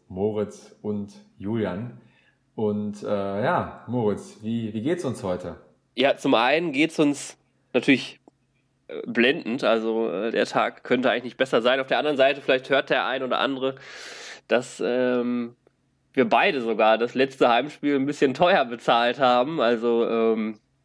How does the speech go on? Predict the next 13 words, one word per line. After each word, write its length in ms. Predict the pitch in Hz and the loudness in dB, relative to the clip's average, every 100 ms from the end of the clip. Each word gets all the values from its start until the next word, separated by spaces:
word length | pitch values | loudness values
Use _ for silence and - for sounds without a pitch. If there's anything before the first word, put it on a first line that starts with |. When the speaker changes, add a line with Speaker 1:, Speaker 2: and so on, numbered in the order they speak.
| - - | -20 -10
Speaker 2:
haben 120 | 117 | -6
uns 120 | 117 123 | -4 2
da 160 | 123 | 2
was 140 | 117 - | 2 2
eingefangen. 720 | 95 113 135 - 143 160 196 - - - - _ _ | 2 2 -2 2 2 0 -6 -14 -20 -20 -20 _ _
Und, 500 | - - 113 117 120 123 | -8 -2 -2 -2 -4 -4
äh, 460 | 113 113 113 113 - _ _ _ - _ - | -2 0 -2 -4 -8 _ _ _ -20 _ -10
deswegen 340 | 98 - 107 | -8 -4 -4
geht's 280 | 101 101 107 | 0 0 0
uns 120 | 104 | -2
jetzt 200 | 110 104 110 | -2 -4 -4
nicht 100 | - | -2
hundertprozentig. 920 | 113 110 123 110 117 120 123 110 | 0 0 -2 0 0 2 -2 -4